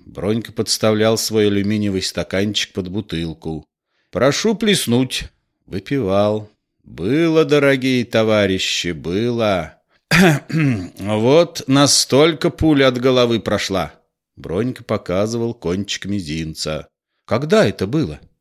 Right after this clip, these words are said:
Двадцать пятого июля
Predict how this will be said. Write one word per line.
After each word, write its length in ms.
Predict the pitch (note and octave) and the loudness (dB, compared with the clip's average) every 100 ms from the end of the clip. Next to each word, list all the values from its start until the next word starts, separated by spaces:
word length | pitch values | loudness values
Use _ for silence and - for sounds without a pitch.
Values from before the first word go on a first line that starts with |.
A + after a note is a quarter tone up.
| _ _ - | _ _ -18
Двадцать 960 | - E2+ A2+ C#3 C#3 - - C#3 - | -8 0 2 2 0 -6 -4 -4 -4
пятого 640 | - A2+ C3+ - C#3 B2+ | 0 2 2 0 -2 0
июля 920 | B2 A2 G2 B2 D3+ D3+ D3+ D3+ C#3+ | 0 0 0 2 2 4 4 4 2